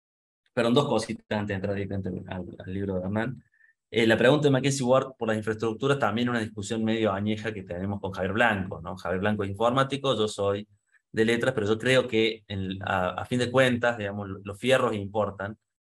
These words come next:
este, y el software puede ser muy lindo, pero, eh, sin esa capacidad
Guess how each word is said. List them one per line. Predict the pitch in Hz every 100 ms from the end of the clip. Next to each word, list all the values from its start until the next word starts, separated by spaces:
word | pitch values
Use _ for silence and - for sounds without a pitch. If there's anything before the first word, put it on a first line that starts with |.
| _
este, | - 92 104
y |
el | 98
software | 95 120 120
puede | 101 110
ser | 110
muy | 110 117
lindo, | 117 117 117 113
pero, | 98 90 85 -
eh, | 95 85 82 - _ _ _ _
sin | - 131
esa | 127 127 110
capacidad | 101 101 - 107 113 113 110 101 95